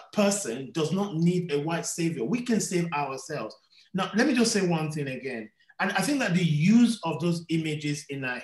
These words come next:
history is actually fueling the power of the oppressor. So it is not surprising that today there are white people that are t-, still saying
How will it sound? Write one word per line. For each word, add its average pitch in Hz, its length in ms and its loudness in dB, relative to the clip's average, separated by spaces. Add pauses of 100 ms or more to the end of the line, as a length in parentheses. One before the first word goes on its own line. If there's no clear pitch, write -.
history 123 760 -6 (400)
is 160 240 0
actually 185 380 -2
fueling 156 720 -2
the 131 220 -8
power 139 360 -4
of 120 120 -10
the 120 120 -10
oppressor. - 640 -10
So 170 220 -6
it 165 200 -2
is 165 100 -2
not 214 140 -2
surprising 175 1040 -4 (460)
that - 220 -4
today 165 800 2 (320)
there 151 140 0
are 147 140 2
white 208 360 2
people 165 320 0
that 139 160 -2
are 131 100 -4
t-, 196 200 -2
still 220 320 0
saying 139 580 -2